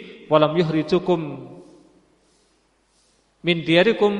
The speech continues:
an tabarruhum wa tuqsitu ilaihim. Innallaha yuhibbul muqsitin." Sesungguhnya Allah Subhanahu wa taala tidaklah melarang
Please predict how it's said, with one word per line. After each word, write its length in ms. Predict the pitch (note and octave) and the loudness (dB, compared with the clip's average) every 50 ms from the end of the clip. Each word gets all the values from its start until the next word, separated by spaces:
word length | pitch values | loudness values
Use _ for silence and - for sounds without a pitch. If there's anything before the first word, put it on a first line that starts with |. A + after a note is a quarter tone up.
| - - - - - - - - - - - - _ _ _ _ | -6 -10 -12 -14 -18 -20 -20 -20 -20 -20 -20 -20 _ _ _ _
an 240 | _ D#3 D#3+ D#3+ - | _ -6 -6 -2 0
tabarruhum 640 | E3+ D#3 - G#3+ G#3+ G3+ F#3+ F#3 F3+ E3+ E3+ G#3+ G#3 | 0 0 2 2 0 2 2 0 -2 2 2 0 2
wa 160 | F3+ E3 D#3+ | 2 0 -2
tuqsitu 400 | - - - - F3 D#3 F3+ E3+ | -2 -8 -10 -12 -10 -8 -6 -4
ilaihim. 480 | D#3 D3 D3 D3+ D3 C#3+ B2+ A2+ - - D#3+ | -2 -2 -2 -2 -2 -4 -6 -8 -10 -12 -8
Innallaha 400 | D#3 D#3 C#3+ C#3 D3 D3+ C#3+ C#3+ | -6 -6 -4 -2 0 0 0 -2
yuhibbul 320 | C#3 - D#3+ C#3+ - C3 B2+ | -2 -4 -4 -4 -4 -6 -6
muqsitin." 800 | B2 A#2+ - - B2 B2 - A#2+ A2+ A2 G#2+ G#2+ - - - - _ _ _ _ - _ _ _ _ - | -8 -10 -8 -8 -8 -4 -4 -6 -6 -8 -14 -16 -20 -20 -20 -20 _ _ _ _ -20 _ _ _ _ -6
Sesungguhnya 240 | - E3+ F3+ A3 G#3+ | -4 -2 0 0 2
Allah 160 | G3+ G#3+ G#3 | 2 2 4
Subhanahu 480 | - G#3 F3 F3+ F3 F#3+ G#3+ G#3+ G3 F#3 | 2 0 0 2 0 2 2 4 2 2
wa 60 | F3 | 2
taala 160 | F#3 F3 F3 | 2 0 0
tidaklah 360 | E3+ F3 D#3+ E3+ E3 E3 E3+ E3 | 0 -4 -4 -2 0 0 0 0
melarang 380 | D#3+ D#3 D3+ D3+ D3+ D#3 D#3 | 0 2 4 4 4 4 2